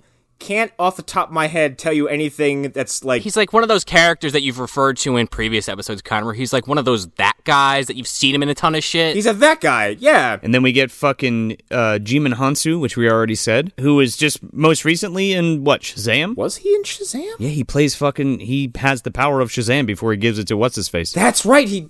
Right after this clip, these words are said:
Speaker 1: wait a minute, I think you're right on that one, but he's also, uh, he was in Captain Marvel and he was in Guardians of the Galaxy Volume one.
Speaker 3: Oh, yeah, well, he plays the same character in both, yeah.
Speaker 2: You also have, like, a, an early appearance of, uh, Cliff Curtis as Mamuli.
Speaker 3: Yes!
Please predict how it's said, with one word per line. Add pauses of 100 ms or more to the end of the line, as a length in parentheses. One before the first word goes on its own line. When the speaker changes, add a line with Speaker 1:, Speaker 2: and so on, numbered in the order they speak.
Speaker 1:
wait
a
minute,
I
think
you're
right
on
that
one,
but
he's
also,
uh,
he
was
in
Captain
Marvel
and
he
was
in
Guardians
of
the
Galaxy
Volume
one.
Speaker 3:
Oh,
yeah,
well,
he
plays
the
same
character
in
both,
yeah.
Speaker 2:
You
also
have,
like,
a, (100)
an (280)
early
appearance
of,
uh, (160)
Cliff
Curtis
as
Mamuli.
Speaker 3:
Yes!